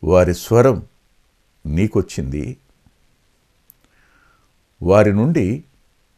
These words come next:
ఉనికి నీకు కలిగింది, దేవుడిచ్చాడు. కానీ నేటి దినాన్న వారిని నీవు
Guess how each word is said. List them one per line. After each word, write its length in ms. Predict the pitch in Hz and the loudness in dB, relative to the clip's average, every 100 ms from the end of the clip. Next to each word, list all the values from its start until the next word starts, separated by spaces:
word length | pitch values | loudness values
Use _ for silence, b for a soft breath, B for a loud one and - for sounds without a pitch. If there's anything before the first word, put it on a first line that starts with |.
| _ _ _ _ _ _ _ _ _ _ _ _ _ _ _ _ _ _ _ _ _ _ _ _ - | _ _ _ _ _ _ _ _ _ _ _ _ _ _ _ _ _ _ _ _ _ _ _ _ -4
ఉనికి 380 | 101 135 180 165 | 2 2 2 0
నీకు 200 | 117 - | -2 -2
కలిగింది, 480 | 90 90 92 82 | -2 0 -2 -2
దేవుడిచ్చాడు. 840 | 85 87 90 85 - 78 - 82 - _ _ _ _ _ _ _ _ _ _ _ _ _ _ _ _ _ _ _ _ _ _ _ _ _ _ _ _ | -2 -2 -2 -4 -6 -10 -10 -16 -18 _ _ _ _ _ _ _ _ _ _ _ _ _ _ _ _ _ _ _ _ _ _ _ _ _ _ _ _
కానీ 220 | - 82 82 | -6 -4 -2
నేటి 280 | 92 143 - | -2 -4 -6
దినాన్న 600 | 82 73 76 78 82 101 _ _ _ _ _ _ _ _ _ _ _ _ _ _ _ _ _ _ _ _ _ _ _ _ _ _ _ _ - | -10 -8 -8 -8 -8 -12 _ _ _ _ _ _ _ _ _ _ _ _ _ _ _ _ _ _ _ _ _ _ _ _ _ _ _ _ -12
వారిని 480 | 82 82 78 80 78 | -6 -4 -4 -6 -6
నీవు 240 | 78 71 | -8 -10